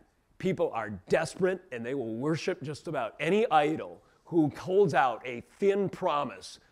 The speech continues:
of hope. And this is a contrast that we see set up in the text.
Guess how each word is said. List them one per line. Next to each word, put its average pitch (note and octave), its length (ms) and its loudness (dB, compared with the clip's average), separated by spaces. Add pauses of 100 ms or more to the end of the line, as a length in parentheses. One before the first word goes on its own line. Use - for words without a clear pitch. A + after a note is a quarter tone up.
(140)
of A2 120 -10
hope. A#2 420 -4 (840)
And D#3+ 160 4
this G3 180 6
is E3+ 100 2
a D#3 80 0
contrast D#3 720 0
that B2+ 140 -4
we C3+ 80 -2
see C#3 280 -2
set C#3+ 340 -4
up C3 320 -2
in B2 80 -6
the A#2 80 -6
text. - 540 -8